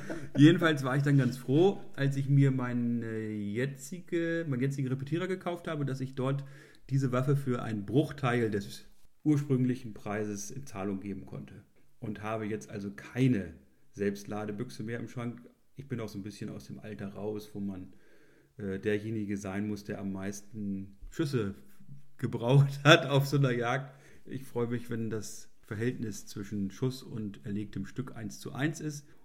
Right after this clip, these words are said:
Und um das hinzubekommen, geht's am besten mit einem Repetierer oder auch mit meiner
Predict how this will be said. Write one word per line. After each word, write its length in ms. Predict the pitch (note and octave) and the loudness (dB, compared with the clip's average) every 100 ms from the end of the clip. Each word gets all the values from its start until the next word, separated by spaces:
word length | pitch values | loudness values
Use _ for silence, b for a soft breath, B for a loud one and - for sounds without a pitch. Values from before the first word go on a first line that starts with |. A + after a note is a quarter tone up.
| b | b
Und 280 | A#2+ A2 G2+ | -8 -6 -6
um 120 | - | -6
das 200 | B2 C3+ | -4 -2
hinzubekommen, 880 | C3+ C3 A2+ A2+ - A2 G#2+ G#2 G2+ - | 0 -2 -4 -6 -4 -2 -2 -4 -6 -6
geht's 200 | G#2 G2+ | -6 -6
am 100 | G2+ | -4
besten 560 | G2 G2+ - G2 F#2+ - B B - | -6 -6 -4 -2 -2 -8 B B -10
mit 120 | G2+ | -6
einem 100 | G#2+ | -4
Repetierer 680 | G2+ G2 G2 C#3+ C#3 A#2+ A2+ | -4 -6 -4 2 4 2 0
oder 220 | A2 A2+ | -2 -2
auch 300 | G#2+ G2+ - b b - | -4 -4 -10 b b -14
mit 120 | - | -10
meiner 560 | A2 G#2 G2+ G2 F#2 | -6 -2 -2 -2 -4